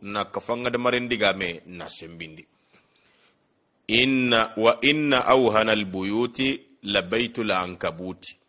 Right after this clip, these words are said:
Nanti ka komponchu folampunte, milan jaren kompe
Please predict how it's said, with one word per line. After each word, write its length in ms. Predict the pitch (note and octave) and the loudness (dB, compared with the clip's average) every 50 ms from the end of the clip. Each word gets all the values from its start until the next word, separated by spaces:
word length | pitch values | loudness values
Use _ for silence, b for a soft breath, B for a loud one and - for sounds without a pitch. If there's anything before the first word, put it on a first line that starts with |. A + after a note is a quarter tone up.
| _ _ _ _ _ _ _ | _ _ _ _ _ _ _
Nanti 380 | - F#2+ G2 G2+ G#2 G2+ C3 C3+ C3 C3+ - | -12 -4 -2 -2 -2 0 -2 -4 -4 -6 0
ka 480 | - A#2+ A2 A2 A2 A2+ A2 G#2+ - - - - - | 4 6 6 6 6 4 2 -2 -8 -14 -20 -20 -18
komponchu 880 | _ - B2+ C3 C3 A#2+ G#2+ - A2 A2+ G#2+ G#2 F#2+ G2 - - A2 A2 G2+ | _ -2 -2 -2 -2 -4 -10 -8 -6 -6 -6 -6 -10 -12 -10 -8 -8 -8 -8
folampunte, 1400 | - - - A2 A2 A2 A2 A2 A2 A2+ A2 A2+ A2 G#2+ - G#2 G2 F#2+ F2+ - G#2+ G2 F#2+ F#2 F2+ F2+ G2 - _ _ _ _ _ _ _ _ _ _ _ _ _ - | -10 -12 -6 -2 -2 0 0 2 4 4 4 4 2 -4 -6 -8 -8 -8 -4 0 0 0 2 0 -2 -6 -10 -14 _ _ _ _ _ _ _ _ _ _ _ _ _ -10
milan 580 | F#2+ G2 G2+ G2+ G2+ A2 A#2 B2 B2+ B2+ B2 | -8 -6 -2 -2 2 4 4 4 4 2 0
jaren 640 | A#2 G#2+ A2 G#2+ G2+ G2+ G2 G2 G#2 A2 A2+ A2+ G#2+ G2+ - _ _ _ _ _ _ | 0 2 4 6 6 6 4 4 4 2 2 0 -4 -10 -14 _ _ _ _ _ _
kompe 420 | - A2 G2+ G2 F#2 - - A2 | -4 -4 -4 -4 -6 -4 0 0